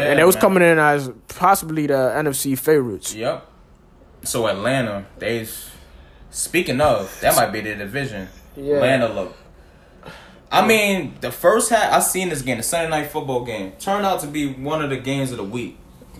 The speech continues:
Speaker 2: Um,
Speaker 1: I think it
Speaker 2: started
Speaker 1: was
Speaker 2: off
Speaker 1: one
Speaker 2: super slow.
Speaker 1: Uh, early, um, it started off slow.
Speaker 2: But that was the most physical game I've seen all season.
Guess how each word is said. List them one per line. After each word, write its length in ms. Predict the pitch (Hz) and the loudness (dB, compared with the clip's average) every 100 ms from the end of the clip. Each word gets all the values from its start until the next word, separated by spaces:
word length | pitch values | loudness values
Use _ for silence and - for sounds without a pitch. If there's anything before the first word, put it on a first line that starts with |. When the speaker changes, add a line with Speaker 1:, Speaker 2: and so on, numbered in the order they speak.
| - | -10
Speaker 2:
Um, 720 | - 131 135 131 127 113 107 - - | -2 2 4 2 0 -2 -10 -16 -4
Speaker 1:
I 100 | - | -2
think 180 | 175 247 | 4 6
it 40 | - | 8
Speaker 2:
started 100 | 240 | 8
Speaker 1:
was 100 | 196 | 8
Speaker 2:
off 60 | |
Speaker 1:
one 200 | 190 185 | 6 4
Speaker 2:
super 160 | 185 214 | 2 -6
slow. 420 | 190 180 185 - - - - | -6 -4 -4 -8 -18 -20 -8
Speaker 1:
Uh, 40 | 160 | -2
early, 460 | 156 202 196 190 | 4 4 6 4
um, 520 | 185 180 170 165 160 156 - - - - - | 4 4 2 2 -2 -8 -16 -20 -20 -20 -10
it 100 | 151 | -6
started 320 | 156 226 202 196 | 0 4 6 6
off 120 | 175 | 6
slow. 520 | 180 165 151 156 175 - | 4 4 2 0 -8 -8
Speaker 2:
But 120 | 123 | 0
that 140 | 156 | 2
was 100 | 170 | 2
the 80 | 143 | 2
most 380 | 123 165 170 - | 0 0 0 0
physical 340 | 185 147 143 | 0 0 -2
game 240 | 135 139 123 | 0 2 2
I've 140 | 131 | 0
seen 260 | - 143 127 | 0 0 2
all 160 | 123 | 0
season. 440 | 123 123 101 85 | -2 -4 -6 -12